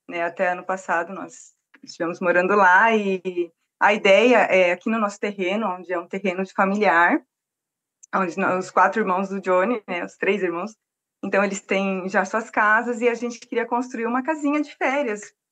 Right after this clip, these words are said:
simplesmente pra passar aqui com os nossos filhos num lugar gostoso, sair um pouco daquela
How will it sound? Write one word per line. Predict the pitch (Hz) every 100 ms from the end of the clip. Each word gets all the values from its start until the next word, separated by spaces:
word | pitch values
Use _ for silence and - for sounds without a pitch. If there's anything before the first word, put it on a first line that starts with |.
| 262
simplesmente | 254 262 247 254
pra | 262
passar | 262 262 233 226
aqui | 240
com | 226 226
os | 202
nossos | 202 226 -
filhos | 233 220 220 247 - - - _ 226
num | 226
lugar | 220 208 196
gostoso, | 240 247 233 220 220 220 196
sair | 190 202 196
um | 202
pouco | 196 196
daquela | 185 190 202 185 165